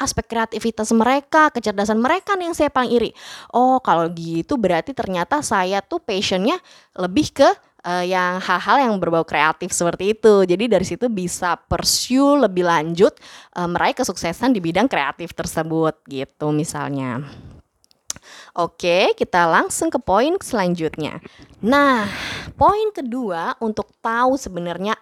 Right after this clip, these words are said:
apa passion kita, itu coba kita gali apa sih yang jadi kelebihan kita, apa sih keunikan kita gitu. Nah, terkadang, eh, apa namanya, kita tuh, eh,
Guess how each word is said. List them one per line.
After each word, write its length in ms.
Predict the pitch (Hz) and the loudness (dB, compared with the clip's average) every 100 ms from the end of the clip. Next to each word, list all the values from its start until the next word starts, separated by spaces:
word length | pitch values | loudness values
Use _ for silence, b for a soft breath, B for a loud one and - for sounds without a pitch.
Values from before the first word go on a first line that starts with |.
| - | -6
apa 400 | 330 - 294 240 | -8 -6 -6 -4
passion 400 | 165 175 180 165 | -4 -4 -2 -4
kita, 560 | 147 143 _ 143 160 440 B B B B | -8 -14 _ 0 0 0 B B B B
itu 240 | 226 262 | -6 -4
coba 480 | 320 - 269 262 311 | -2 2 2 2 -2
kita 320 | 277 - 254 | -4 -4 -2
gali 560 | 220 208 190 165 202 294 - | 0 0 0 -2 -4 -6 -10
apa 320 | 262 - 285 | -14 -10 -10
sih 320 | 294 - 359 | -6 0 4
yang 80 | 294 | 4
jadi 400 | 196 185 180 226 | 4 0 0 -2
kelebihan 640 | - 202 180 170 180 185 | 0 0 0 -2 -2 -4
kita, 400 | 180 180 - 160 170 B B B _ | -4 -8 -4 -4 -4 B B B _
apa 280 | 185 - 349 | -8 -6 -6
sih 320 | 339 - 381 - | -2 0 0 0
keunikan 720 | 302 - 254 247 240 240 240 | -4 2 4 4 2 -2 -2
kita 480 | 240 262 - 220 202 | -2 -8 -6 -2 -2
gitu. 400 | 180 156 - 117 - b b b - | -4 -10 -12 -14 -16 b b b -8
Nah, 240 | 208 196 - | -6 -4 -6
terkadang, 640 | 208 220 240 311 349 311 - - | -6 -2 2 4 4 2 -2 -2
eh, 680 | 226 220 220 220 220 220 | 0 2 4 4 4 2
apa 320 | 208 214 - 302 | 0 -4 -4 -2
namanya, 240 | 254 277 | -2 -2
kita 240 | 311 311 | -2 -4
tuh, 160 | - 415 - b b _ 233 | -2 -2 -4 b b _ -10
eh, 200 | 233 | -8